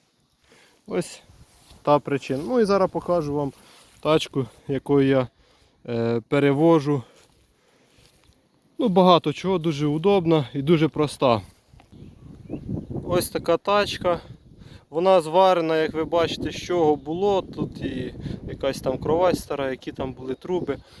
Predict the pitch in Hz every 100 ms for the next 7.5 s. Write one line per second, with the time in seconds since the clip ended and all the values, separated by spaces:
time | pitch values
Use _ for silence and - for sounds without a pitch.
0 | - - 165 - - - 151 - - -
1 | - - 151 - 143 143 143 - 151 139
2 | 143 143 135 139 - - - 180 180 -
3 | - - - 151 170 160 156 160 151 143
4 | 143 143 143 143 135 135 135 127 143 -
5 | 127 123 127 123 127 120 - 131 - -
6 | - - - - 135 139 131 131 135 -
7 | 131 123 123 -